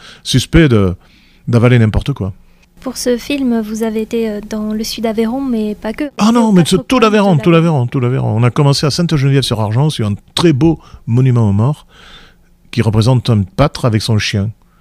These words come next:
Speaker 1: au pied du monument aux morts. Puis il y a celui de Marcillac qui est magnifique, un vigneron dans toute sa douleur, une belle tête de vigneron, là. Mon ami cameraman Georges Berthe a fait un splendide mouvement qui part de la liste interminable et puis qui revient sur le visage de ce, de ce vigneron.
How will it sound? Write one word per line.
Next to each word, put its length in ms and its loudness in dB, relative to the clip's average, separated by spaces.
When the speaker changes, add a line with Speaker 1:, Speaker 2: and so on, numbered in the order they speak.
Speaker 1:
au 80 -2
pied 140 0
du 80 2
monument 360 2
aux 40 0
morts. 280 -4
Puis 80 2
il 20 4
y 40 2
a 20 -2
celui 200 0
de 60 2
Marcillac 460 0
qui 80 -6
est 40 0
magnifique, 460 -2
un 100 0
vigneron 520 0
dans 160 0
toute 240 -6
sa 180 -4
douleur, 520 -2
une 100 -2
belle 380 -4
tête 200 -4
de 120 -4
vigneron, 500 -4
là. 140 -10
Mon 360 0
ami 260 2
cameraman 540 0
Georges 260 -2
Berthe 240 -2
a 60 -4
fait 120 -6
un 100 0
splendide 460 0
mouvement 480 0
qui 120 -2
part 220 0
de 60 0
la 120 4
liste 280 2
interminable 680 2
et 60 2
puis 200 -2
qui 140 -4
revient 580 4
sur 160 -4
le 80 0
visage 380 0
de 80 -4
ce, 180 -6
de 80 0
ce 140 -2
vigneron. 520 0